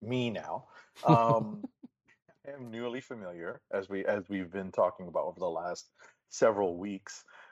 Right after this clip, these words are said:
Speaker 1: Um, the, the, the mild spoiler here is if,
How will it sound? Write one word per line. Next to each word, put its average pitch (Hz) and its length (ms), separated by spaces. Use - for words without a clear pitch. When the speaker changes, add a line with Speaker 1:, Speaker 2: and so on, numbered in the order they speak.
Speaker 1:
Um, 95 640
the, 95 380
the, 92 140
the 92 140
mild 131 520
spoiler 123 520
here 139 220
is 104 140
if, 104 160